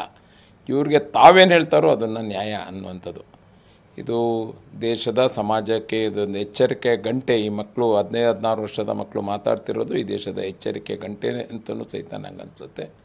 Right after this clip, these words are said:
ಆದರೆ ಸುಪ್ರೀಂ ಕೋರ್ಟ್ಗೆ ಹೋಗಿ ವಾದ ಮಾಡೋದು ತಪ್ಪು ಅಂತ ನಾನು ಯಾವಾಗಲೂ ಹೇಳ್ತಿಲ್ಲ. ಆದರೆ ಈ ಕೋರ್ಟು ನ್ಯಾಯವಾಗಿ ಕೊಟ್ಟಿಲ್ಲ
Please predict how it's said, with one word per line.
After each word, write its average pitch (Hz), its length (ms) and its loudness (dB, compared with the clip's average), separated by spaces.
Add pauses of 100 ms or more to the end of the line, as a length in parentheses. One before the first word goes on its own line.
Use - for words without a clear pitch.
(720)
ಆದರೆ - 220 -4
ಸುಪ್ರೀಂ 160 380 -4
ಕೋರ್ಟ್ಗೆ - 320 -8
ಹೋಗಿ 123 500 -4 (520)
ವಾದ 127 260 6
ಮಾಡೋದು 165 360 8
ತಪ್ಪು - 320 -6
ಅಂತ 107 160 -8
ನಾನು 98 280 -6
ಯಾವಾಗಲೂ 92 320 -8
ಹೇಳ್ತಿಲ್ಲ. 98 460 -6 (560)
ಆದರೆ 101 520 -8 (320)
ಈ 156 200 -2
ಕೋರ್ಟು 117 760 2 (680)
ನ್ಯಾಯವಾಗಿ 131 600 4
ಕೊಟ್ಟಿಲ್ಲ 104 440 -6